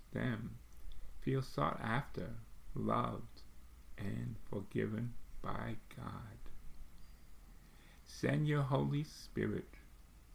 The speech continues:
and consecrate every one of us with its anointing,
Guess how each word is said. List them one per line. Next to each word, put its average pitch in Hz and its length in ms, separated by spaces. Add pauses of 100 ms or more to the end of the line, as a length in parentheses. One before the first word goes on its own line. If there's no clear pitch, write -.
(760)
and 95 180
consecrate - 760 (100)
every 135 420
one 123 380
of 95 120
us 107 360
with 107 260 (800)
its - 220
anointing, 101 600